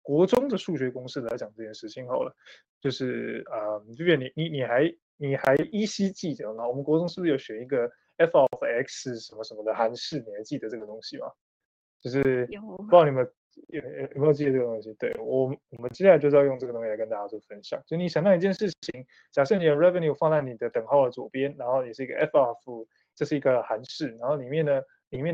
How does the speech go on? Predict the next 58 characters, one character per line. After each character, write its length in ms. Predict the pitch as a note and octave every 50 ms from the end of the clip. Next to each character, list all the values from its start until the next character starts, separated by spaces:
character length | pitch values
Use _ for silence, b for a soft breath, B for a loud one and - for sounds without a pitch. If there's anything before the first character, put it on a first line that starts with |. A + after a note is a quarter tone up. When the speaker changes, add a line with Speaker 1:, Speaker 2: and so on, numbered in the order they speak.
| D#3+ D3+
Speaker 1:
呢 80 | D3
是 140 | C#3+ - D3+
一 40 | C#3+
个 80 | C#3+
变 220 | C#3 E3+ D#3+ C3+ B2
量， 180 | C3 B2+ - - _ _
变 160 | _ G#3 G3
量 180 | F#3 G3 F#3 E3
之 120 | D3+ D#3
外 160 | E3 E3 D#3 D3
就 80 | D#3
等 200 | D3+ - B2+ A2 A2 A2+
于 60 | A#2
什 100 | A#2 B2+
么？ 160 | A#2 G#2 G2 - _
Breadth 300 | - F#3+ E3+ E3 - -
去 140 | - E3+ D3+
乘 260 | - - A#2+ A2+ -
上 260 | - E3+ C#3+ A#2 - _
depth 340 | - D#3 C3+ A#2 - - - -
乘 100 | A#2+ A#2+
上 160 | C3+ C3+ B2+
frequency。 540 | - - C#3 C#3 C3+ A#2 - - - - _ b b b b b b b
我 120 | - D3
们 100 | D3 F3 - - F#3 -
把 120 | C3 C#3
它 40 | F#3+
用 120 | A3 A3
英 100 | G#3+ G#3
文 120 | F#3 D#3 C3
来 140 | - A#2+ C3
讲， 220 | B2 - C#3 A#2 - _
简 100 | - C#3+
单 120 | G3 G3
来 40 | F3
说 100 | - -
就 80 | D#3 D#3+
是 80 | E3+
什 100 | D#3+ -
么？ 60 | A#2+
你 80 | A2+ A#2+
的 40 | B2
revenue 480 | C#3 E3+ G3 G#3 G3+ F#3 D3+ C3 A#2+
等 160 | A2 - A#2+ A#2+
于 20 |
有 140 | A#2+ A2+ A2
多 160 | - F3+ F#3
少 160 | F3 D#3 A#2+
的 100 | - A2+
人 380 | A2+ A2+ - F#2 F#2+ G#2+ - _ _ _ _ _ _ _
去， 460 | _ - - G3+ F3 D#3+ D3+ C#3 - _ _ _ _ _
嗯， 440 | - C3 B2+ B2 B2 A#2+ A#2+ A#2+ A#2+ _ _ _ _ _ _ _ _ _ _ _ _ _ - - _ _ _
乘 240 | - - - C#3+ C#3+
上 200 | - F#3+ F3 E3
他 160 | D3+ D3+ D#3
们 120 | D#3 C#3+ C3
的， 100 | B2 A#2+
呃， 640 | A#2+ A#2 A#2+ - - - C3 B2 A#2 A2 A2+ B2+